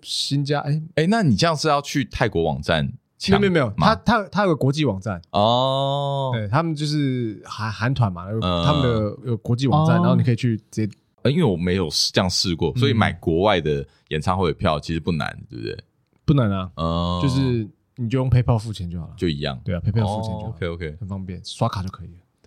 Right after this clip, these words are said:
Speaker 2: 干，
Speaker 3: 但还是没抢到。
Speaker 1: 没有，那超难，而且是秒杀，我跟你讲，真是秒杀，因为我此生已经用过最快速度到，哒哒哒哒哒，按，干，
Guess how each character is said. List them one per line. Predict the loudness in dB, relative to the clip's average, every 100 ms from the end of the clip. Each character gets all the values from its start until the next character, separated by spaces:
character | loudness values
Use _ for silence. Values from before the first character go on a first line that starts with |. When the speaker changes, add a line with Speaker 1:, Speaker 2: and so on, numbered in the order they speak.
| -20 _
Speaker 2:
干， | -16 -4
Speaker 3:
但 | 2
还 | 4
是 | 4
没 | 4 2
抢 | 2 -2
到。 | -4 -2 2
Speaker 1:
没 |
有， | 4
那 | 6 6 4
超 | 2 2
难， | 4
而 | 2
且 |
是 | 0 2
秒 | 2 4
杀， | 4
我 | 4
跟 | 4
你 |
讲， | 2
真 | 2
是 | 2
秒 | 2 0
杀， | -2
因 | 0
为 | 0 -2
我 | -4 -4
此 | -2 -4
生 | 0 0
已 |
经 | 2
用 | 2 2
过 | 0 0
最 | 0 0
快 | 4
速 | 2 2
度 | 0
到， | 0 -2 -2 0 0
哒 | 0
哒 | -4
哒 | -4
哒 | -6 -4
哒， | -4
按， | -2 -4 -4 -6
干， | -2